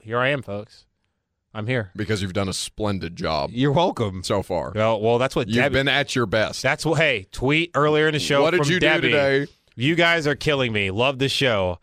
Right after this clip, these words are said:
Speaker 1: Have fun listening on my drive home from work. I am not tweeting and driving. I had made a s-,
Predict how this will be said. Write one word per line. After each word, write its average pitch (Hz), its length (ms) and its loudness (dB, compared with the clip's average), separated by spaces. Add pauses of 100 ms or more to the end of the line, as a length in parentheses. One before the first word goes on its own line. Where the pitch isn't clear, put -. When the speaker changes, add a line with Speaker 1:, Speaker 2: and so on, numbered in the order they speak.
(140)
Speaker 1:
Have 127 220 -2
fun 143 140 0
listening 135 320 0
on 127 100 2
my 117 120 0
drive 113 300 -2
home 127 200 0
from 107 180 -6
work. 139 420 2
I 117 120 0
am 110 120 -2
not 120 200 -2
tweeting 123 340 0
and 110 80 -4
driving. 107 460 0
I 98 140 -4
had 101 160 -2
made 101 300 -2
a 95 180 -8
s-, - 220 -18